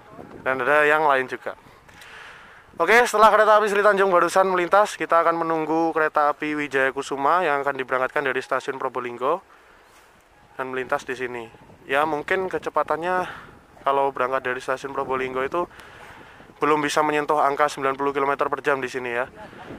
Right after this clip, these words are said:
Karena masih akselerasi, stasiunnya nggak, nggak jauh-jauh banget sih dari sini. Gitu.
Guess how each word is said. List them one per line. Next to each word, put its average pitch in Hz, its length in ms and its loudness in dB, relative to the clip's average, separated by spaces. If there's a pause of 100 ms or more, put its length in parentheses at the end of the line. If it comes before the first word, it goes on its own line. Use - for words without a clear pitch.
(120)
Karena 143 160 2
masih 156 400 0
akselerasi, 151 560 0
stasiunnya 156 480 -2
nggak, 139 140 2 (100)
nggak 120 160 -2
jauh-jauh 131 240 0
banget 135 240 0
sih 165 160 -2
dari 139 160 -2
sini. 143 160 -6 (1400)
Gitu. 127 400 -8